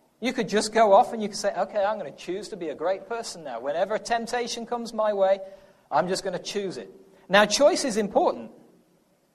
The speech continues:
but it's not the only thing. So let's have a look in our Bibles. I don't know if you can, perhaps you can, I hope you can. Open up your Bibles to James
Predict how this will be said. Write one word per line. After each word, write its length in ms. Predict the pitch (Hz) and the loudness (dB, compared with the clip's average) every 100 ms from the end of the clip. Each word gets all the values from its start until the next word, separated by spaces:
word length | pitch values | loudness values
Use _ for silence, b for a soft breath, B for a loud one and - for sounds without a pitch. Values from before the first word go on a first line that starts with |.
| _ - | _ 0
but 140 | 165 | 0
it's 120 | 170 | 2
not 220 | 196 208 170 | 0 0 0
the 140 | 185 | -2
only 200 | 180 170 | -2 -4
thing. 340 | - 180 113 - _ _ _ _ _ _ _ _ _ - | -4 -4 -6 -14 _ _ _ _ _ _ _ _ _ -4
So 200 | - 175 | 6 10
let's 200 | 208 220 | 10 8
have 160 | 269 247 | 6 6
a 60 | |
look 380 | 240 180 - - - - _ 175 | 8 6 6 -8 -18 -20 _ 0
in 120 | 170 | 4
our 140 | 165 | 4
Bibles. 480 | 165 185 185 147 135 | 6 6 6 2 2
I 80 | 170 | 2
don't 160 | 240 | 2
know 80 | 208 | 0
if 160 | 185 202 | -2 -2
you 120 | 196 | -6
can, 340 | - 170 165 - - | -2 -4 -4 -14 -4
perhaps 240 | 208 214 190 | 0 2 0
you 80 | |
can, 280 | 165 202 151 | 4 4 4
I 80 | 147 | 6
hope 200 | 208 220 | 6 6
you 80 | 165 | -2
can. 300 | 165 147 156 B B B | -2 -2 -4 B B B
Open 300 | 180 220 254 | 8 10 6
up 140 | 247 233 | 4 6
your 120 | 226 | 6
Bibles 760 | 185 165 156 156 165 - - | 8 6 4 2 0 0 0
to 480 | 180 170 165 156 156 - | 2 2 2 0 -2 -4
James 920 | - 170 190 - 233 240 233 - | -2 2 2 2 -2 -4 -4 -4